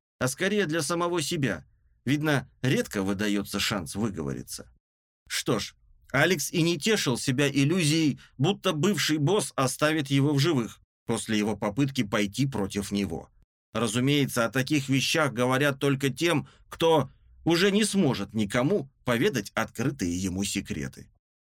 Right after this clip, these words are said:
Папаша только пил после того, как ублюдок Готфрид уволил его. Он совсем опустился. Прожевав суши, продолжил Крейн. Его убийство стало платой за первый контракт с демонами. Никчёмный человек – никчёмная плата.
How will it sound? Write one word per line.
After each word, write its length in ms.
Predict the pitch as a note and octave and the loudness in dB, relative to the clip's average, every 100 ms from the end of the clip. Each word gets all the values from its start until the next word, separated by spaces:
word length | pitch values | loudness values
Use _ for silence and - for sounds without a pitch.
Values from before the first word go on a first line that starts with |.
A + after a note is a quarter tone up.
| _ _ - | _ _ -2
Папаша 380 | B2+ C3 A#2+ A#2+ | 0 0 0 0
только 340 | B2+ A#2 B2+ | -2 -2 -2
пил 260 | G2+ D3+ C#3 | 0 2 2
после 280 | A#2 A#2 G#2+ | 0 -2 -2
того, 200 | A#2+ A2+ | 0 0
как 180 | A2 G#2+ | -2 -2
ублюдок 440 | A2 B2+ A2+ G#2 | 0 0 0 -4
Готфрид 440 | A2+ C3 A2+ G#2+ | -2 -2 -2 -2
уволил 400 | B2+ A#2 G#2 F#2 | -2 0 -2 -2
его. 320 | F#2 F2+ F2 - _ | -2 -2 -4 -8 _
Он 120 | B2 | -4
совсем 460 | A2+ A2 - A#2+ E2+ | -4 -4 -4 -4 -4
опустился. 640 | - E2 - D2 D#2+ - - _ _ _ _ | -6 -10 -10 -10 -10 -12 -18 _ _ _ _
Прожевав 560 | - A#2 A2 B2 B2 A2+ | -4 -2 0 2 2 0
суши, 360 | - C#3+ C#3 B2 | 0 0 2 -2
продолжил 640 | B2 A2 A2 G#2 G2+ G#2 | -2 -2 0 -2 -2 -4
Крейн. 420 | G2 G#2+ F2 D2 - _ _ _ - | -2 -4 -4 -8 -14 _ _ _ -2
Его 240 | A#2+ C#3+ | 2 4
убийство 420 | C3+ C#3 D3+ B2+ | 4 4 2 0
стало 360 | A2+ - C3 B2+ | -4 0 2 2
платой 360 | A#2 C3+ C#3 A#2 | 2 0 2 0
за 160 | A2+ | -2
первый 400 | G#2+ C#3+ G2+ G2+ | 0 0 0 -2
контракт 460 | G2 G#2 A2 A#2 G2+ | -2 -4 0 -2 -2
с 80 | F#2+ | -4
демонами. 500 | G#2 D2+ C#2+ C#2 - _ _ A#2+ | -4 -2 -6 -8 -10 _ _ -2
Никчёмный 560 | B2+ - C#3+ A2+ G#2 | -2 0 0 0 -2
человек – 520 | F#2+ A2+ A2 C#3+ C#3 - | -2 0 2 0 -2 -6
никчёмная 580 | A#2 A#2 - G3+ A#2 E2+ | -2 -2 0 -2 -2 -6
плата. 460 | C#2 F#2+ D#2 C#2+ | -6 -6 -6 -12